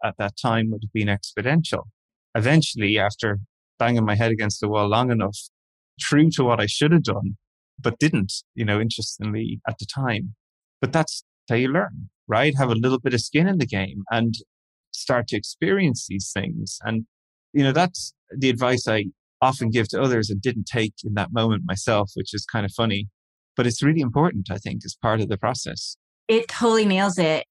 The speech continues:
Speaker 2: because it's interesting, like, you go in and you start doing this in an applied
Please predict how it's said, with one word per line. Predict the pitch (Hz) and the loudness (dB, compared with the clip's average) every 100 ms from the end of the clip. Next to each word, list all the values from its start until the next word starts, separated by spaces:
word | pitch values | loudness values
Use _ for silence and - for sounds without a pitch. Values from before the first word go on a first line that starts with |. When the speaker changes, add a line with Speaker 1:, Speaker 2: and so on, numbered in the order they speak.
| 175 | -6
Speaker 2:
because | 196 180 190 185 175 170 - _ _ _ _ - | -4 0 2 4 4 2 -2 _ _ _ _ -6
it's | 277 | -2
interesting, | 466 453 302 | 0 4 4
like, | 233 240 | 4 4
you | 208 | 4
go | 262 311 349 | 6 6 6
in | 302 | 6
and | 247 | 6
you | 202 | 4
start | 175 - 240 226 185 | 0 0 2 0 -2
doing | 208 208 202 | -4 -2 0
this | 180 180 | -2 0
in | 175 | 0
an | |
applied | 165 - - 170 175 | -2 -4 -2 0 0